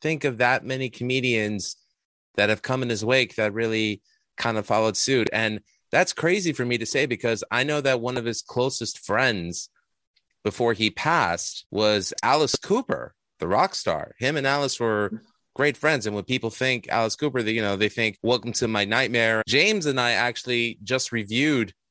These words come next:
the television special for Welcome to My Nightmare. I told him, I said,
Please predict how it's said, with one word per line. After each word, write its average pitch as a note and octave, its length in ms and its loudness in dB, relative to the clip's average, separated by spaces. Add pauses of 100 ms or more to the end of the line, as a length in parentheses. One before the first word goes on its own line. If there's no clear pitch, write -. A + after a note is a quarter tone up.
the G2+ 60 -8
television C3+ 500 2
special F2+ 600 -2
for G2+ 100 0
Welcome G2 280 0
to G2+ 120 -6
My F#2 120 -2
Nightmare. F2+ 600 0
I B2+ 140 0
told C#3+ 280 0
him, B2 60 0
I A2+ 60 2
said, A#2+ 200 0